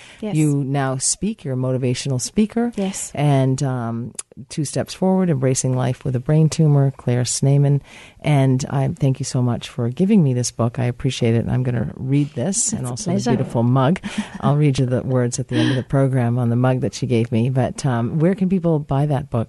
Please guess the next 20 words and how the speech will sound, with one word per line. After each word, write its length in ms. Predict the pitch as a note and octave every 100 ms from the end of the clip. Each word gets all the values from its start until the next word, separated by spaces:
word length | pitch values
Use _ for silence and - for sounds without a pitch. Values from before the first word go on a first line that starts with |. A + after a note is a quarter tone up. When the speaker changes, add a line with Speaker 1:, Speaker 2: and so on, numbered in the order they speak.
| -
Speaker 2:
Claire? 320 | C3 - A#2
Speaker 1:
Uh, 220 | A3+ A3+ -
it's 160 | -
on 100 | D4
my 120 | C#4+
website, 640 | G3+ D3+ - G3+ G#3+ - - -
two 160 | G3+
steps 360 | - - - -
dot 220 | E3+ D#3+
C 240 | - E3
A, 260 | C#3+ F3+ B3+ -
where 100 | G#3
people 260 | - - F3
can 180 | F3
go 200 | E3 D#3
and 240 | D#3 D#3 E3 _
read 160 | F3 E3+
my 80 | D#3
blog 400 | A3+ A3+ A3 -
and 300 | D3 D#3+